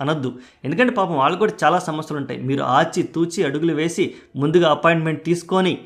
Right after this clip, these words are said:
ప్రోటోకాల్ పాటించి వెళ్ళండి, మీ సమస్యని వినిపించండి, తర్వాత లబ్ధి పొందండి. నెంబర్ ఫోర్,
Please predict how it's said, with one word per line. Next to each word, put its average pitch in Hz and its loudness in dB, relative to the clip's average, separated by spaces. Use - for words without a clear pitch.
ప్రోటోకాల్ 170 2
పాటించి 170 4
వెళ్ళండి, 151 0
మీ 185 0
సమస్యని 165 -2
వినిపించండి, 196 2
తర్వాత 175 0
లబ్ధి 147 4
పొందండి. 117 0
నెంబర్ 180 4
ఫోర్, 160 0